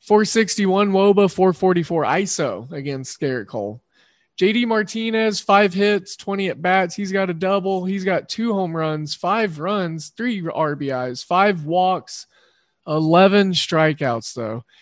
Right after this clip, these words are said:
which, I mean, he's got the most volume against Gerrit Cole. And J D Martinez, he could get struck out a lot of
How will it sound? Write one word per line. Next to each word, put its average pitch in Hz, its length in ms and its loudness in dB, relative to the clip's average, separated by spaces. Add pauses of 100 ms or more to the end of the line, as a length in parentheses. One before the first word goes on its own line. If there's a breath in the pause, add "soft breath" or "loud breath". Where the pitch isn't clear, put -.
which, 175 160 -2
I 196 60 0
mean, 180 140 0
he's 196 180 0
got 208 220 2
the 196 100 4
most 190 720 2 (160)
volume 180 580 2
against 165 460 -2
Gerrit 156 280 0
Cole. 147 460 -2 (560 soft breath)
And 156 640 -2 (1000)
J 175 180 0
D 190 80 -2
Martinez, 190 680 -2
he 170 140 -4
could 170 260 0
get 170 160 0
struck 185 360 0
out 190 260 0
a 190 40 -2
lot 196 240 2
of 190 140 -6